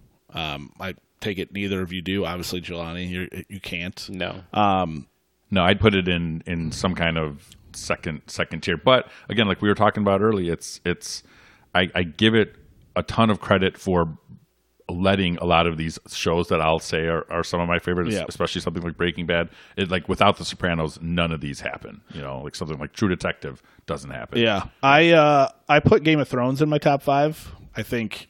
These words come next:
Speaker 1: it's, uh, I, and I'd say that as someone who didn't like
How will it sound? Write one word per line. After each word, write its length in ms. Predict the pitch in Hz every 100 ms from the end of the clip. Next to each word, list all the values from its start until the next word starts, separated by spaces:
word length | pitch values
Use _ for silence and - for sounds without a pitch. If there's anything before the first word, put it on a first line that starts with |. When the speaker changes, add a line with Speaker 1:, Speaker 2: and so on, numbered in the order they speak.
| -
Speaker 1:
it's, 280 | 113 - 117
uh, 200 | 98 -
I, 140 | 131 123
and 140 | 135
I'd 140 | 135 -
say 240 | - 139
that 240 | 135 127 120
as 160 | 127 -
someone 320 | 139 123 110
who 380 | 120 113 104 98 90
didn't 260 | 135 127
like 460 | 101 101 107 - -